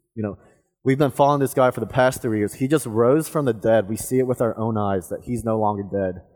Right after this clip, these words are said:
They, they're probably thinking, We have to go and tell every single person about Jesus. We need to evangelize. We need to just go and do everything he said.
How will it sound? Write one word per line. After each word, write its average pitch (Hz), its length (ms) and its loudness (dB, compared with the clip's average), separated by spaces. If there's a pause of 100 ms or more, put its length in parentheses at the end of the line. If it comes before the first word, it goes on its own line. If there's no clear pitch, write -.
(340)
They, 127 140 4
they're 135 220 6
probably 147 300 4
thinking, 107 360 -4
We 127 140 2
have 131 160 0
to 117 80 -12
go 107 200 0
and 98 100 -6 (420)
tell 120 200 4
every 151 220 6
single 160 260 2
person 135 300 0
about 120 220 2
Jesus. 113 360 0
We 139 120 0
need 139 120 -2
to 117 80 -2
evangelize. 120 720 2
We 127 60 -2
need 131 180 -2
to 107 160 -8
just 95 380 -8 (360)
go 151 180 6
and 135 100 2
do 139 140 2
everything 139 360 2
he 117 120 -4
said. 110 360 0